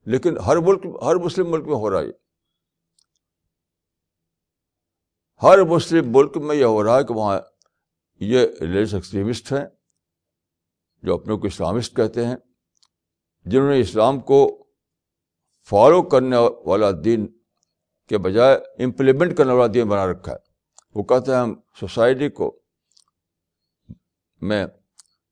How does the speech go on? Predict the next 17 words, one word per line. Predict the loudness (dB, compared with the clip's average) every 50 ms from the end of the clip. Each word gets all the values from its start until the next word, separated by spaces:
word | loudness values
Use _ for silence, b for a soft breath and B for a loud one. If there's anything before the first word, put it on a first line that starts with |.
| _ _ _ _ _ _ _ _ _ _ _ _ _ _ _ _ _ _ -10
سوسائٹی | -10 -8 -4 -2 0 0 0 0 -2 -2 0
کو | 0 -2
اسلامائز | -2 -2 -2 -2 0 2 2 0 0 0
کریں | -2 -4 -4 -2 -2 -2
گے، | -4 -4 -4 -8 _ _ _ _ _ _ _ _ _ _ _ _ _ _ _ _ _ _ _ -2
پولیٹیکل | 0 0 0 0 0 0 0 0
رول | 2 0 0 0 0 -2
کو | -4
اسلامائز | -4 -4 -2 -2 0 2 2 0 0 0
کریں | -2 -2 -2 -2 -4
گے، | -6 -6 -8 _ _ _ _ _ _ _ _ _ _ _ _ _ _ _ _ _ _ _ _ _ _ _ _ _ _ _ _ _ _ _
سارے | -8 0 4 6 6 6 4
سسٹم | 2 -2 -6 -4 -2 0 0 0 0
کو | -4 -6
اسلامائز | -4 -4 -4 -4 -2 0 0 0 0 0
کریں | -2 -2 -2 -2 -2
گے۔ | -6